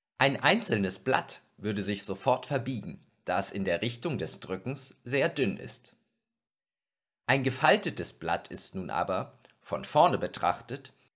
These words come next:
also in der Richtung des Drückens, plötzlich sehr dick.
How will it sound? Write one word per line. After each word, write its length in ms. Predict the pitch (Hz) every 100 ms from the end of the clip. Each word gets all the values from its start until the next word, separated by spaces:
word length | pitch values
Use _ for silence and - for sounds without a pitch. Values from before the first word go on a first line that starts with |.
| _
also 340 | 107 117 - 101
in 120 | 92
der 160 | 87
Richtung 340 | 104 - - 90
des 220 | 82 -
Drückens, 520 | 117 151 98 120 - - - _
plötzlich 640 | - 85 - - 131 151 -
sehr 280 | 101 98
dick. 340 | 107 214 214